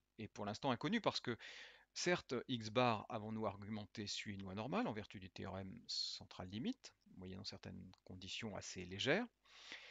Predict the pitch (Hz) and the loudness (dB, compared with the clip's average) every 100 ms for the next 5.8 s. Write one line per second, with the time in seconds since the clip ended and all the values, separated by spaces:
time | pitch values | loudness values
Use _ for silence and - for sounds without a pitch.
0 | - - - 120 127 - _ 110 101 98 | -16 -18 2 6 6 4 _ -2 0 2
1 | 131 120 - 123 147 220 220 - - - | 2 2 6 6 8 6 4 -4 -4 0
2 | - 202 214 - 120 113 110 - 104 107 | 0 0 0 2 2 2 -2 -4 -4 -2
3 | - 170 208 214 - 107 98 101 - _ | 0 2 2 2 0 -2 -4 -4 -10 _
4 | _ _ - 160 151 131 101 92 - 98 | _ _ -6 2 2 2 -2 -2 -4 -6
5 | - - 107 107 107 107 - 175 | -6 -4 0 2 2 2 4 4